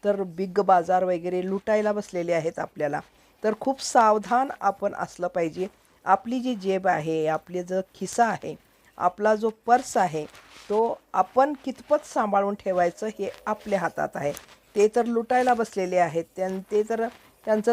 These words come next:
तर उद्देशच आहे की हे यावं आणि सगळ्या वस्तू त्यांना अट्रॅक्ट करणाऱ्या असाव्यात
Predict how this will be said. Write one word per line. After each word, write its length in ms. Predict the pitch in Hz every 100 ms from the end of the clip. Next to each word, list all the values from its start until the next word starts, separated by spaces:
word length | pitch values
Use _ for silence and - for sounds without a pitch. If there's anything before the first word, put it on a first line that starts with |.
| 233
तर 80 | 254
उद्देशच 640 | 233 190 220 240 269 247
आहे 240 | 202 180
की 160 | 175 196
हे 360 | 202 208 214 208 - _ _ -
यावं 480 | 185 202 214 240 254 -
आणि 280 | 196 208 208 - _ -
सगळ्या 480 | - 262 269 247 302
वस्तू 300 | 277 - 240
त्यांना 340 | 220 208 196 - _ _ _
अट्रॅक्ट 580 | - 202 - 247 254 -
करणाऱ्या 460 | 247 240 220 220 220
असाव्यात 440 | 214 226 226 240